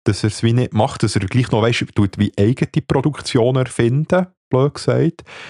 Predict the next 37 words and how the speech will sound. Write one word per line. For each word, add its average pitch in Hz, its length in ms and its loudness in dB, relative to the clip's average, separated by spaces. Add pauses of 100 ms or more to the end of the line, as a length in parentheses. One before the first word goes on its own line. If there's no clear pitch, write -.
(220)
Ähm, 98 500 2 (340)
ja, 110 220 4
irgendwie 113 380 2
schon 113 160 0
das - 100 -12
Gerücht 117 240 0
geht 101 260 0
um, 110 220 2
dass - 200 -2
er 107 60 0
schon, 104 360 2 (440)
ähm, 90 680 0 (160)
hat 98 220 0 (180)
ein - 220 0
Angebot 107 480 2
bekommen 104 480 2 (100)
und 95 140 0
das 98 180 0
auch, 95 320 2
auch 95 60 -4
in 95 200 2
mehrstelliger 110 600 2
Millionenhöhe, 104 920 2 (280)
dass - 180 -2
er 95 80 2
einen 92 140 4
Regisseur 98 500 0
soll 95 220 0
spielen 98 480 0 (360)
oder - 220 0
soll 87 160 -2
spielen, 87 360 -2 (140)
Regisseur 92 600 0
soll 87 260 -2
sein, 110 440 0
nicht 92 180 -2
spielen, 98 380 0